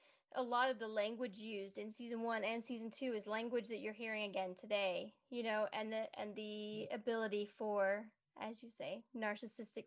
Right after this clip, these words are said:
Speaker 1: politicians, the sort of the rich to kind of, like, turn the poor against each other, as opposed to, like,
Speaker 2: Yep.
Speaker 1: keep your eyes down so you never look up, you know, kind of
Speaker 2: Yep.
Speaker 1: thing. And the show, it manages to do it in this,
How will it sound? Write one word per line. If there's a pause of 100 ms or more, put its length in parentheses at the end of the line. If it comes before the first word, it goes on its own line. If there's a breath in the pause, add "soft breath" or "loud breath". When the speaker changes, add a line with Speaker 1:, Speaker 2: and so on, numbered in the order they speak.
Speaker 1:
politicians,
the
sort
of
the
rich
to
kind
of,
like, (520)
turn
the
poor
against
each
other,
as
opposed
to,
like,
Speaker 2:
Yep. (260 loud breath)
Speaker 1:
keep
your
eyes
down
so
you
never
look
up, (140)
you
know,
kind
of
Speaker 2:
Yep.
Speaker 1:
thing.
And (1400 soft breath)
the
show, (1400 loud breath)
it
manages
to
do
it
in
this,